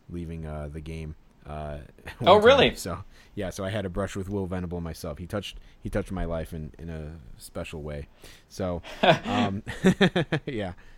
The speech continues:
Speaker 2: <laughs> A brush, a brush with greatness. Um,
Speaker 1: Yeah.
Speaker 2: all right. Well, I'm, I'm sure there'll be more signings to come. Maybe, uh, the winter meetings were this week, I believe. Um,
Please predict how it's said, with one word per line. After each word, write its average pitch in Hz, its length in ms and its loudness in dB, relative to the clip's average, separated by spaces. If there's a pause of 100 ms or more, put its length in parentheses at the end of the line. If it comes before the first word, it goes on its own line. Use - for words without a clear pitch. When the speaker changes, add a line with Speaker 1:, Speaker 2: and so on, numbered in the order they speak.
(440)
Speaker 2:
<laughs> 180 140 10 (1200)
A 120 80 2
brush, 131 340 8
a 120 100 -2
brush 127 280 6
with 120 160 0
greatness. 104 560 0 (300)
Um, 131 380 12
Speaker 1:
Yeah. 131 60 4 (340)
Speaker 2:
all 202 60 10
right. 202 100 12
Well, 190 100 12
I'm, 185 240 10
I'm 170 100 4
sure 220 220 6
there'll 208 160 6
be 170 80 4
more 156 220 8
signings 151 540 4
to - 100 -2
come. 147 340 6
Maybe, 143 420 4
uh, 110 220 6
the 123 100 4
winter 151 240 2
meetings 131 480 2
were 113 200 2
this 110 200 0
week, 117 280 2
I 101 100 4
believe. 113 520 0
Um, 95 580 0